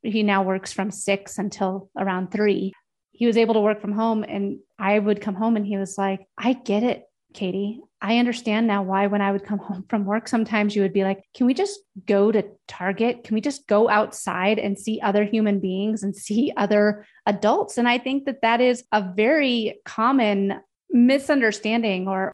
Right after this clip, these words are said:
that people that do go to an office every day that have employees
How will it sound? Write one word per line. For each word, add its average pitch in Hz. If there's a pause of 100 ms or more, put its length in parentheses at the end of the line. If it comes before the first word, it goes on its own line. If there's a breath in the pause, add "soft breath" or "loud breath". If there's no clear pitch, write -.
that 220
people 240
that 208
do 233
go 214
to 208
an 190
office 240
every 190
day 190
that 190 (140)
have 269
employees 202